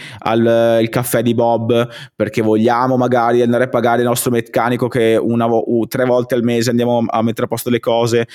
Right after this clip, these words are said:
perché vogliamo pagare il nostro gommista, perché andiamo nella gelateria sotto casa e non vogliamo ogni volta aprire un canale, ecco che noi diciamo: "Ok, apriamo questi canali, apriamo cinque canali con cinque entità con cui faccio molte transazioni e insomma... Scrivo quella transazione".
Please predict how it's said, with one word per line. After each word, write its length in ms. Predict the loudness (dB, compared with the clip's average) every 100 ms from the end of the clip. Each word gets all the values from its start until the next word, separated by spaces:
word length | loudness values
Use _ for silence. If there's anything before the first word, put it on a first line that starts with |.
| -16 -10
perché 180 | -4
vogliamo 220 | 0 0 0
pagare 220 | 0 0
il 40 |
nostro 220 | 0 -2
gommista, 560 | -2 0 0 0 -2 -6
perché 200 | -6 -4
andiamo 200 | -2 0
nella 180 | 0 0
gelateria 460 | 0 -2 0 -2
sotto 220 | -2 -6 -4
casa 400 | -2 0 0 0
e 20 |
non 100 | 0
vogliamo 360 | 0 0 2
ogni 100 | 2
volta 240 | 2 0 -2
aprire 160 | -4
un 60 | -2
canale, 420 | -2 0 0 -2 -4 -8 -4
ecco 200 | -4 -2
che 100 | -2
noi 100 | -2
diciamo: 280 | 0 -2
"Ok, 340 | 0 -2 -6 _ -6
apriamo 400 | -2 -2 -4 -2
questi 320 | -4 -2 -2
canali, 300 | -2 0 -2
apriamo 200 | -2 -2
cinque 320 | -2 -2 -2
canali 460 | -2 0 0 0 -4 -12 -8
con 200 | -2 -2
cinque 420 | 0 0 0 -2 -4
entità 440 | -4 -2 -2 -2 -4
con 100 | -4
cui 100 | -6
faccio 200 | -4 -2
molte 160 | -2
transazioni 560 | -2 -2 -2 -2 -2 -4 -8 -16 -20 -4
e 80 |
insomma... 340 | -4 -2 -2 -4 -6 _ _
Scrivo 280 | -6 -2 0
quella 160 | 0
transazione". 640 | -2 -4 -6 -4 -2 -4